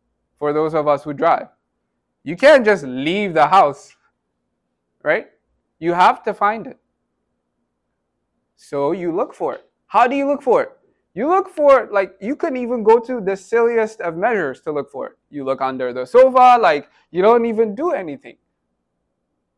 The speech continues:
Everything that you could do to get it. Jesus is saying, when you ask God to help you with this, don't give up.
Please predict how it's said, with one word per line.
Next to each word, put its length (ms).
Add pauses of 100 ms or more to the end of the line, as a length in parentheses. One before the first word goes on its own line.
(840)
Everything 600
that 140
you 120
could 180
do 140
to 100
get 240
it. 140 (680)
Jesus 380
is 180
saying, 540
when 220
you 140
ask 340
God 400
to 100
help 400
you 140
with 200
this, 520
don't 240
give 240
up. 340